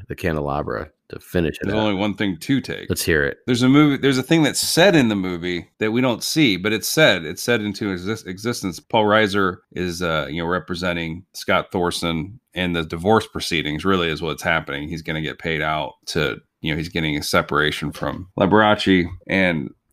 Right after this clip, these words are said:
Speaker 2: I think Liberace's lawyer is played by Seth Meyers' brother.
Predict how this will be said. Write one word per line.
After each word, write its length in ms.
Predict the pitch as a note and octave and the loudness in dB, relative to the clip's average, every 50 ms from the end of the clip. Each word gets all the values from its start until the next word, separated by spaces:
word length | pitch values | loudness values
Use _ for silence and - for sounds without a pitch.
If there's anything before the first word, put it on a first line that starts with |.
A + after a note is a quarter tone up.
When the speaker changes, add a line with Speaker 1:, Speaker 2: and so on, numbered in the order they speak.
| - - | -14 -12
Speaker 2:
I 100 | - - | -10 -4
think 180 | - D3+ C#3+ | -2 -2 2
Liberace's 540 | C3 B2+ A#2+ B2 B2 B2+ B2+ - G#2+ F2 G2+ | 2 2 4 6 4 4 4 0 -2 0 2
lawyer 160 | G#2+ A#2 B2+ | 4 4 4
is 60 | A#2+ - | 4 2
played 240 | - B2 A2 G#2+ F#2 | 2 2 2 4 4
by 100 | F#2 E2 | 2 0
Seth 320 | - - A#2 A2+ - - | 2 2 2 2 2 2
Meyers' 500 | F2 F2+ F#2 G#2+ A2 A2 G#2+ G#2+ G#2+ G#2+ | 2 4 4 6 4 4 2 -2 -6 -8
brother. 500 | A#2+ - G#2 A2 A2+ A#2+ A#2+ B2 B2+ - | -2 4 4 6 6 6 2 2 -2 -6